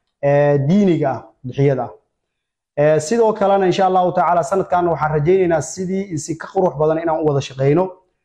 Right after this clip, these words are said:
Een, hay-adaha kale ee ku abtirsada arrimahan, een, maxaan ku yiraahdaa, oo raba inay ka shaqeeyaan, sida hay-ada Qadar Charity iyo hay-ada, maxaan ku yiraahdaa, Diyaanaata Turki iyo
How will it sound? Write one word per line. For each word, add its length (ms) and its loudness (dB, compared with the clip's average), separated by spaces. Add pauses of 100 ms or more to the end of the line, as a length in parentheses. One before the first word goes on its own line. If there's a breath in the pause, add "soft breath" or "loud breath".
(340)
Een, 580 4
hay-adaha 520 2
kale 300 2 (200)
ee 260 4
ku 160 -6
abtirsada 560 0 (260)
arrimahan, 560 0 (100)
een, 240 0
maxaan 240 -4
ku 80 -6
yiraahdaa, 360 0 (120)
oo 60 -2
raba 220 0
inay 180 0
ka 100 -8
shaqeeyaan, 500 0 (580)
sida 280 0
hay-ada 360 2
Qadar 320 0
Charity 480 0 (120)
iyo 280 0 (320)
hay-ada, 500 0
maxaan 280 -4
ku 100 -6
yiraahdaa, 300 -2
Diyaanaata 480 -2
Turki 420 -8
iyo 300 -2